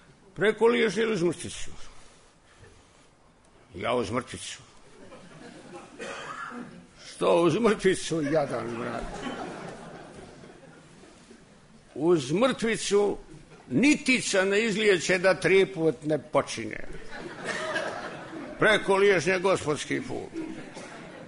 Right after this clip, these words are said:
Da si išao preko Liješnje, kad god da si krenuo, kako god da si išao, kad ikad bi došao, ne bi na onu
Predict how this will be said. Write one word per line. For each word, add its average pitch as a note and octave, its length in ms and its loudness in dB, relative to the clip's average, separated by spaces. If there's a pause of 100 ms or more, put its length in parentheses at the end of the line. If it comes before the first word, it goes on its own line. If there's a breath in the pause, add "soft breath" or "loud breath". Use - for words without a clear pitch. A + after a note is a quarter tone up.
(200)
Da A3 240 6
si C4+ 180 4
išao A3+ 340 4
preko F3 420 2
Liješnje, D#3+ 420 0
kad G#3 120 -4
god B3 220 4
da F#3 80 0
si F#3 180 -2
krenuo, G3+ 380 2
kako F#3 240 0
god A#3 240 4
da G3+ 120 2
si A3 180 -2
išao, A3+ 320 2
kad G3 180 4
ikad G#3 300 4
bi G3 140 2
došao, G#3 340 4
ne F#3+ 140 0
bi G3+ 120 4
na G3+ 120 4
onu B3 320 6